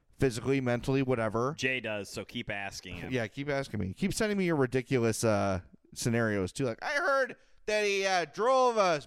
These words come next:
Speaker 1: bulldozer into a Wendy's." <laughs> Like, stop. <laughs> Even if that was the case, here's the deal. I-, if the, it was something like that, I would never tell you.
Speaker 2: Why?
Speaker 1: I, I'm not gonna, like, some guy just, like, randomly writes.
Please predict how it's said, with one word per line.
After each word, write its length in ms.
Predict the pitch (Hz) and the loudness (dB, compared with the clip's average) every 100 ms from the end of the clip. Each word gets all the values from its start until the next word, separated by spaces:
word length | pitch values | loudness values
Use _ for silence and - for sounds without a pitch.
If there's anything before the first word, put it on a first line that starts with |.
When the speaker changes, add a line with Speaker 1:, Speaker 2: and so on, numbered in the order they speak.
| - | 2
Speaker 1:
bulldozer 640 | 254 269 208 208 190 214 | 6 6 6 4 4 2
into 160 | 220 190 | 6 6
a 80 | 175 | 8
Wendy's." 760 | 208 262 214 170 107 - - | 6 4 2 0 -2 -8 -10
<laughs> 60 | - - 359 - 403 403 - 392 - - | -14 -14 -12 -10 -10 -12 -10 -12 -8 0
Like, 300 | 269 330 381 - - - - | 0 0 -6 -8 -12 -10 -10
stop. 720 | - - - - 214 180 110 277 - 392 - 392 - - | -8 -8 0 4 6 4 2 -4 -6 -12 -12 -14 -14 -16
<laughs> 720 | - - - - - 202 - | -18 -20 -20 -20 -2 0 0
Even 320 | 220 285 294 | 0 0 0
if 120 | 262 | 0
that 120 | 220 202 | 0 -2
was 140 | 196 | -4
the 80 | 170 | -4
case, 420 | - 147 110 - - | -2 -2 -2 -8 -4
here's 240 | 196 233 | -2 0
the 80 | 156 | 0
deal. 320 | 127 95 - _ _ _ _ | -2 -2 -8 _ _ _ _
I-, 120 | 185 - | -2 0
if 220 | 175 160 | -2 -2
the, 120 | 175 180 | -2 0
it 140 | 196 | 0
was 260 | 202 254 - | 0 0 2
something 320 | 190 160 127 | 0 0 -2
like 180 | 107 92 | -2 -2
that, 260 | 92 82 - - _ _ _ _ | -4 -4 -6 -20 _ _ _ _
I 80 | 139 | -2
would 140 | 165 190 | 0 0
never 180 | 220 | -4
tell 340 | 214 - 120 135 | -6 -6 -6 -4
you. 340 | 104 64 131 - _ _ - | -6 -6 -8 -8 _ _ -14
Speaker 2:
Why? 380 | 131 175 185 - | -6 -6 -6 -6
Speaker 1:
I, 60 | 175 | -4
I'm 60 | 214 | 2
not 120 | 240 | 2
gonna, 100 | 226 | 4
like, 240 | 202 165 - | 2 2 -6
some 260 | - 214 190 | -4 -4 2
guy 220 | 175 175 | 4 4
just, 200 | 147 123 | 2 0
like, 180 | 127 107 | 0 0
randomly 460 | 117 143 160 143 139 | 0 0 2 0 2
writes. 300 | 131 135 | 2 0